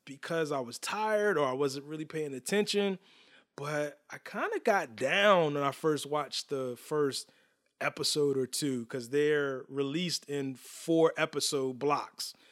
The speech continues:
So Netflix released the first four episodes and the second four episodes. I was like, "I'm not really sure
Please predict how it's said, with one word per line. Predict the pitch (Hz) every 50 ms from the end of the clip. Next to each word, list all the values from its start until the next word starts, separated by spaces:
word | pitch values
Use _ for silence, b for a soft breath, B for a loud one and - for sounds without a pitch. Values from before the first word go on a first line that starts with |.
| b b b
So | - -
Netflix | 135 151 165 - - - 160 160 151 - - - _ -
released | 143 143 143 143 147 139 - - _
the | 127
first | 120 - 165 165 160 156
four | - 151 160 139
episodes | 156 147 143 139 - 156 151 151 151 147 143 131
and | 135 135 135 127
the |
second | 123 - - 165 - -
four | - - 151 131
episodes. | 139 139 - 127 - - 139 135 131 131 120 - b b b b b -
I | - 165
was | 175 160 160
like, | 160 151 _ -
"I'm | 190 220
not | 254 311 330 311 302
really | 277 269 269 262 226
sure | 185 - - - - - 143 160 170 175 165 151 143 135 131 123 120